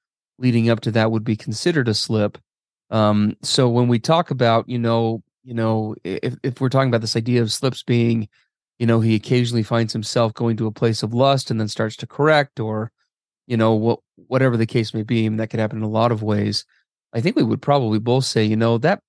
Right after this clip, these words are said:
you know, that probably is inevitable, <clears throat> if for no other reason than because, you know, recovery is not an exact science. It is an art as much as it is a science, and, and people are human. Uh,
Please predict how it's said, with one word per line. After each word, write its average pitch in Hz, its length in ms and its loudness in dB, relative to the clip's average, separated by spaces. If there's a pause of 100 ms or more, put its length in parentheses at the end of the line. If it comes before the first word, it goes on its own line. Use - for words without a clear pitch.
(120)
you 180 100 -2
know, 170 100 2
that 175 180 0
probably 165 480 -2
is 196 160 2
inevitable, 110 760 0
<clears throat> - 140 -6
if 117 180 0
for 131 160 -2
no 131 200 2
other 120 180 2
reason 120 420 0
than 110 140 -2
because, 110 560 -2 (500)
you 123 100 -2
know, 113 120 2
recovery 127 480 2
is 110 100 0
not 127 100 2
an 110 80 0
exact 104 340 -2
science. - 520 -8 (100)
It 139 120 -4
is 143 140 0
an 110 100 0
art 107 300 0 (100)
as 117 100 -16
much 110 220 -10
as 110 100 -8
it 107 120 -4
is 107 180 -2
a 107 160 -2
science, 117 540 -2
and, 110 220 -6 (440)
and 107 180 -6
people 135 260 0
are 123 100 4
human. 127 300 2 (760)
Uh, 107 500 2